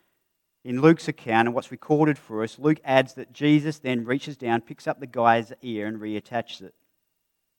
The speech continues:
Imagine it. You've just had your ear hacked off by this particular guy. One minute your ear is ringing, your head is throbbing,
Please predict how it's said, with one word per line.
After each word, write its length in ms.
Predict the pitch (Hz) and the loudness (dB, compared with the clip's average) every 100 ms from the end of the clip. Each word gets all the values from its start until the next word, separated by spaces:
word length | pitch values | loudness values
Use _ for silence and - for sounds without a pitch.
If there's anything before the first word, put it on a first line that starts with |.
| _ _ _ - | _ _ _ 4
Imagine 300 | 175 147 120 | 4 4 -2
it. 100 | 95 _ _ _ _ - | -12 _ _ _ _ -4
You've 160 | 175 | 0
just 140 | 156 151 | 0 4
had 180 | 160 | 2
your 180 | 147 143 - _ _ - | 4 0 0 _ _ -8
ear 360 | 214 147 120 123 _ _ | 2 6 6 4 _ _
hacked 340 | - 156 - 156 | -2 -2 0 2
off 260 | 127 - | 2 2
by 200 | 131 120 | 4 4
this 160 | 123 131 | 4 -6
particular 640 | - 135 143 - 127 117 | -12 -14 -14 -14 -10 -10
guy. 400 | 107 120 101 95 _ _ | -2 0 0 -4 _ _
One 280 | 139 170 165 | 4 6 6
minute 220 | 156 156 | 2 2
your 160 | 139 127 | -2 -4
ear 280 | 143 139 127 | 0 0 0
is 120 | 117 | -4
ringing, 480 | 110 151 151 151 151 _ _ _ | -6 -2 0 -2 -4 _ _ _
your 160 | 131 123 | -8 -6
head 240 | 143 139 | -4 -4
is 140 | 117 | -4
throbbing, 640 | - - 147 143 139 135 | -8 2 4 4 2 0